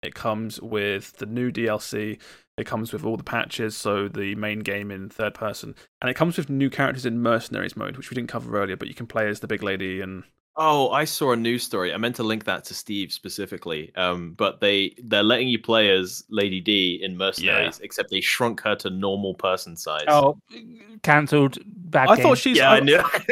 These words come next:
Speaker 2: <laughs>
Speaker 1: I'm pretty sure she's huge. Where did you hear that?
Speaker 2: Um, I read that they just couldn't be bothered to redo the entire, like, mode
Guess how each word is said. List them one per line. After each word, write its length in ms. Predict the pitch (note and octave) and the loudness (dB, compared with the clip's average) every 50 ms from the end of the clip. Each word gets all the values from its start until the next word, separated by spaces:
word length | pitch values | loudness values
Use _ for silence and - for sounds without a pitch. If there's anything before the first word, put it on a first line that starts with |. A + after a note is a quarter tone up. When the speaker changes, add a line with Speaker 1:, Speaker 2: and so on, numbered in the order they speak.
| B3+ A3 A3 | 0 0 0
Speaker 2:
<laughs> 480 | - - A3 G#3+ - - - - A#3+ - | 0 2 0 0 0 -2 -6 -2 2 6
Speaker 1:
I'm 140 | F3 F3+ E3 | 6 6 6
pretty 340 | A3 - C#4 - - B3+ | 4 0 0 0 0 0
sure 260 | A3 - - G3+ F#3+ F#3 | 0 0 2 2 2 2
she's 300 | - - - F#3 - - | 2 -2 -6 -6 -8 -8
huge. 500 | - - A#3 G3+ C3+ G2+ F2+ - - - - | -8 -4 -2 -2 -2 -2 -4 -6 -10 -6 -4
Where 100 | F3 F3+ | -4 -4
did 80 | E3 | -4
you 100 | E3+ E3+ | -4 -4
hear 180 | D#3 E3+ D#3+ D3+ | 0 2 2 2
that? 240 | C3+ A#2+ G2 E2+ - _ _ - _ _ _ _ _ _ _ _ _ _ _ _ _ _ _ _ _ _ _ _ _ _ _ _ | 2 0 -2 -4 -6 _ _ -20 _ _ _ _ _ _ _ _ _ _ _ _ _ _ _ _ _ _ _ _ _ _ _ _
Speaker 2:
Um, 480 | - A2 A2+ A2+ A2+ A2+ A2+ A2 A2 - _ _ _ _ - | 0 4 4 6 6 4 2 -2 -6 -10 _ _ _ _ 0
I 100 | B2+ B2+ | 2 4
read 220 | C3 D#3+ E3+ E3 | 6 6 4 4
that 140 | - F#2 F#2 | 4 2 4
they 100 | G2+ G#2 | 2 2
just 180 | G2 G#2 G2+ - | 2 0 -2 0
couldn't 160 | - A2 G#2 | -2 -2 -2
be 80 | G2 | -2
bothered 340 | F#2 F2+ F#2 F#2 F2+ F2 E2 - | -2 0 0 0 0 -2 -4 -6
to 100 | - F2 | -10 -10
redo 540 | E2 F#2 F#2+ F#2 F#2 E2 F#2+ F#2+ F#2 F2+ F2 | -8 -6 -6 -6 -4 -4 -2 -2 -2 -2 -2
the 120 | E2+ F2 | -4 -4
entire, 440 | E2+ E2+ - - E2+ E2 E2+ E2 D#2 | -6 -6 -6 -4 -2 -2 0 -2 -2
like, 280 | D#2+ E2 E2 E2 - G2 | -2 -4 -4 -4 -6 -8
mode 440 | F#2+ F#2 F2 E2+ E2 E2 E2 - | -4 -2 -2 0 0 -2 -4 -8